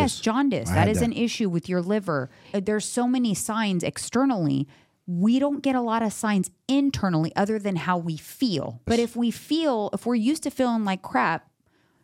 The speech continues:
Speaker 1: we're not gonna notice when something changes. But our poop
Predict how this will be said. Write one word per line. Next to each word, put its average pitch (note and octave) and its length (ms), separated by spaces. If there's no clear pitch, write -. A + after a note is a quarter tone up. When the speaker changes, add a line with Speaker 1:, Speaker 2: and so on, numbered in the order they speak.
Speaker 1:
we're G#3+ 140
not C4 160
gonna B3 180
notice G#3 440
when F3+ 160
something E3 360
changes. - 760
But G3 140
our F#3+ 180
poop C#4 640